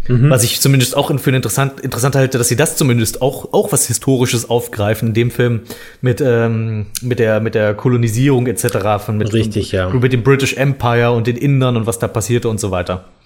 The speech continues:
Speaker 1: Ja, aber ich se-, ja, ich verstehe es auch. Vielleicht hätte man den zu so einer Art Hohepriester machen können oder direkt mit jemand anderem besetzen, weil wenn Molaram kommt, da,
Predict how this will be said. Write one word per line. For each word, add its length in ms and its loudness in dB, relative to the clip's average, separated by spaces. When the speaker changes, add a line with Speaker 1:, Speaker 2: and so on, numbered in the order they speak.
Speaker 1:
Ja, 220 2
aber 120 0
ich 120 2
se-, 180 -2
ja, 360 -4
ich 80 0
verstehe 260 -2
es 80 2
auch. 180 2
Vielleicht 280 2
hätte 160 0
man 120 2
den 400 4
zu 260 0
so 100 4
einer 120 4
Art 160 -2
Hohepriester 520 2
machen 240 -2
können 240 0
oder 160 0
direkt 320 -2
mit 100 0
jemand 200 2
anderem 340 0
besetzen, 480 -2
weil 360 -2
wenn 200 -2
Molaram 580 2
kommt, 400 -2
da, 400 2